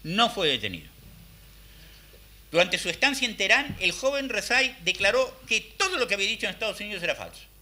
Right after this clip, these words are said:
Sin embargo, al poco tiempo Ahmad estaba de vuelta en Estados Unidos.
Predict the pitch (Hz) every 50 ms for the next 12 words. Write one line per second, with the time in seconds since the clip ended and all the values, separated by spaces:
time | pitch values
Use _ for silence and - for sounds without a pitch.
0 | - - - - - - - - - - - - - - - - - - - -
1 | - - - - 240 247 262 262 294 302 370 359 240 202 180 156 247 269 277 349
2 | 247 247 277 277 320 - 330 - - - 233 247 233 208 - 226 226 226 208 196
3 | 226 262 285 277 262 247 202 - - 240 226 202 233 277 277 196 -